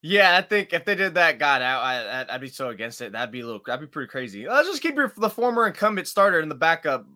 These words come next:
uh, behind Trey Lance and not let things get weird. Not unless you do the same thing and just keep him on a layaway type, which, again, is,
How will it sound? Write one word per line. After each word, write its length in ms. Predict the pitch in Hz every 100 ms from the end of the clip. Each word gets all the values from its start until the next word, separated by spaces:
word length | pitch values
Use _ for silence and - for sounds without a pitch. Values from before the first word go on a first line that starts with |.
| 113
uh, 160 | 139
behind 340 | 131 135 151 139
Trey 220 | 156 143
Lance 340 | 139 139 123
and 160 | 120 117
not 220 | 131 131
let 160 | 127 127
things 180 | 127 113
get 180 | 123
weird. 360 | 101 120 101 87 _ _ _
Not 120 | 139 160
unless 340 | 160 151 -
you 120 | 131
do 140 | 123 151
the 80 |
same 260 | 123 156 131
thing 220 | 156 151
and 80 | 127
just 200 | 120 -
keep 220 | - -
him 160 | 135 123
on 180 | 120 110
a 60 |
layaway 480 | 107 131 131 117 107
type, 300 | - 104 98
which, 200 | 104 -
again, 300 | 101 120 107
is, 180 | 98